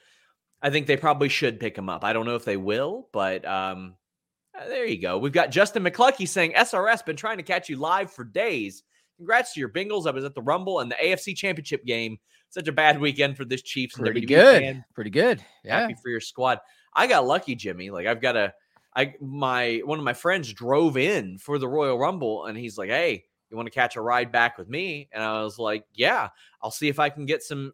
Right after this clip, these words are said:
Speaker 1: airport credits for, for a future trip." As, uh, like, and I, I was able to make it back in time because American Airlines,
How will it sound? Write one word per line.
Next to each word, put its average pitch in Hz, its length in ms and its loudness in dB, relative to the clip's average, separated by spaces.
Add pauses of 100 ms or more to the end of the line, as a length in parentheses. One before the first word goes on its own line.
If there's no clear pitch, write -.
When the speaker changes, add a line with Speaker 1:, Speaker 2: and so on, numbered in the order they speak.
Speaker 1:
airport 165 460 0
credits 147 420 0
for, 123 500 -4
for 135 120 -10
a 113 60 -10
future 143 300 -8
trip." 226 320 2 (640)
As, 127 440 -2
uh, 120 460 4
like, 120 240 -2
and 123 180 -2
I, 113 100 -4
I 123 180 -2
was 123 140 -6
able 135 180 0
to 120 80 0
make 139 240 0
it 120 100 -4
back 135 240 0
in 120 80 -6
time 165 280 -2
because 117 280 -6 (380)
American 160 400 4
Airlines, 185 600 -2